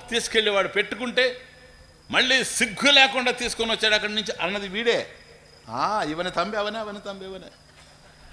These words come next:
కాబట్టి ఇప్పుడు వీడు అప్పుడేమో ఆ విధంగా అన్నాడు, ఇప్పుడేమో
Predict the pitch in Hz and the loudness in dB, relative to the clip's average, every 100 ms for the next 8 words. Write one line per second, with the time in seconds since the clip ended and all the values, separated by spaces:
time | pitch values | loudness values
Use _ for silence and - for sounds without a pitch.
0 | - - - - 190 233 214 170 160 240 | -20 -20 -10 2 4 6 4 -2 -2 0
1 | 220 - 160 185 226 190 175 190 - - | 0 -2 -4 0 2 2 2 -2 -4 -16
2 | - 160 - 196 208 233 233 180 175 208 | -4 -2 -2 0 2 2 2 2 4 4
3 | 202 190 190 131 117 135 - - - - | 4 6 6 4 0 -6 -14 -20 -20 -20
4 | - - 131 - 147 156 170 247 | -20 -14 -12 -6 -2 -2 -2 -6